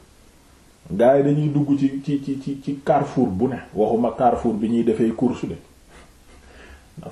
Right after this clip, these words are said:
Fayeen bi moom fii mu ne loo wax mu foog ne tous les chemins mènent à, au marché saway. Pour moom wax yépp ci lekk la jëm. Déedéet,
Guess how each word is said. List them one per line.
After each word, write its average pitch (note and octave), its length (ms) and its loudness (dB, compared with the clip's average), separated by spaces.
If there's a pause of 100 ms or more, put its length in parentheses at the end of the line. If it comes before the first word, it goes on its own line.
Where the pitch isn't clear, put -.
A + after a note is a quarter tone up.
Fayeen A2+ 340 0
bi A2 80 -2
moom G#2+ 260 -2
fii A#2 200 0
mu A2+ 120 -2
ne A2 100 -4
loo A2+ 400 4
wax A#2 180 0
mu A2+ 140 -4
foog A#2 260 -2
ne A2 120 0
tous C#3+ 340 0
les C3+ 200 2
chemins B2+ 400 -2
mènent A#2 480 -2
à, D2 2000 -6 (140)
au A2 180 2
marché G2+ 400 -2
saway. - 300 -8 (840)
Pour A2+ 140 0
moom C#3+ 380 2
wax - 180 2 (180)
yépp A#3+ 360 -2
ci D#3+ 100 -2
lekk C#3+ 320 2
la A2 180 2
jëm. E2+ 240 -6
Déedéet, G#2 320 2